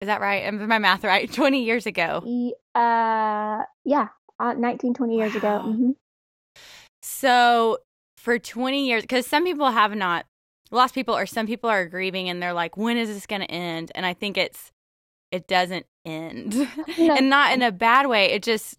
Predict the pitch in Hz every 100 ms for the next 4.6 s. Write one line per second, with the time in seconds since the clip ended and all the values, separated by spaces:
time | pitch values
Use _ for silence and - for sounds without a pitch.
0 | - 214 202 190 196 196 170 170 165 160
1 | 156 160 185 226 190 170 - 190 220 180
2 | 160 156 _ 220 214 170 160 - _ _
3 | _ _ _ - 180 170 156 - - _
4 | _ _ 190 180 160 165